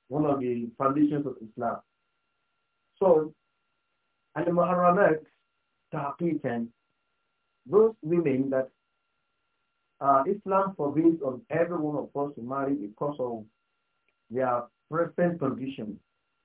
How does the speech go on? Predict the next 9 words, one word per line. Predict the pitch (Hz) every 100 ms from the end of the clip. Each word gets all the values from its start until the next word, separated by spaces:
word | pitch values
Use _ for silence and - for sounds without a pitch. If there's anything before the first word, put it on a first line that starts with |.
| _ _ _ _ _
And | 117 135
if | 208
that | 190 180
condition | 151 139 160 165 160 143 135
is | 135
lifted, | 151 - 151 - _ _ _ _ _ _ _ _ _ _ -
then | 139 139 117
we | 120
are | 123 117